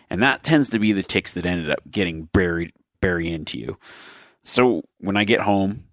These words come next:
or if I'm camping in my tent, I don't bring my clothes into my tent. And if I'm, when I get home, I just have a black contractor trash bag that I keep handy. I take my clothes off before I go inside. If I'm in the garage or whatever,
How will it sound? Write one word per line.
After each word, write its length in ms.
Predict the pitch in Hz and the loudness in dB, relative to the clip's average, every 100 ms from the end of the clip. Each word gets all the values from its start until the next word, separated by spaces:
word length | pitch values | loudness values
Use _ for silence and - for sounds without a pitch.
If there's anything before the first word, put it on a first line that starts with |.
| - | -4
or 360 | 98 98 95 - | 2 4 2 0
if 140 | 98 | 0
I'm 340 | 95 90 85 80 - _ | 0 0 -4 -8 -14 _
camping 500 | - 98 87 92 87 | -2 -2 0 -4 -4
in 100 | 87 | -6
my 100 | 85 | -6
tent, 280 | - 98 - - - | -2 -2 -2 -12 -4
I 60 | |
don't 180 | 104 117 | 2 4
bring 180 | 123 110 | 4 4
my 120 | 101 | 0
clothes 560 | - - 107 98 92 90 | -2 2 4 4 0 -2
into 240 | 104 95 90 | -4 -4 -6
my 140 | 80 | -8
tent. 420 | - 101 107 - - - - _ _ | -4 0 0 -2 -16 -20 -20 _ _
And 140 | 98 90 | -4 -4
if 140 | 87 | 0
I'm, 180 | 90 85 - _ | 0 0 -6 _
when 180 | 98 82 | -4 -2
I 60 | |
get 180 | 80 107 | 0 0
home, 380 | - 101 110 117 - - - | 2 4 4 0 -8 -20 -12
I 100 | - | -6
just 220 | 87 92 - | -4 -2 2
have 200 | 87 82 - | 0 0 -6
a 100 | 87 | -6
black 480 | - 98 92 - | 0 4 4 0
contractor 760 | - 90 87 - 85 - 95 82 _ | -4 -2 -2 -2 -4 -4 -6 -8 _
trash 380 | - 95 76 - | -2 0 0 -4
bag 260 | - - - | -6 -8 -8
that 120 | 80 | -6
I 60 | |
keep 300 | 82 - 92 | -6 -4 -6
handy. 420 | - 82 78 80 - - - - | -4 -6 -6 -8 -10 -14 -16 -12
I 80 | - | -6
take 180 | - 98 | 0 0
my 120 | 85 | 0
clothes 360 | 87 117 113 107 | 0 4 6 6
off 280 | 107 101 - | 4 4 -2
before 340 | 87 101 92 | -4 0 0
I 60 | 82 | 0
go 220 | 95 90 | 0 -2
inside. 420 | 87 - 90 90 | -2 0 0 -2
If 100 | - | -4
I'm 140 | 73 | -10
in 40 | 78 | -10
the 60 | 76 | -10
garage 640 | 78 85 95 92 85 71 | -2 2 4 4 0 -6
or 100 | 65 | -6
whatever, 460 | 87 92 95 98 | -4 0 0 -2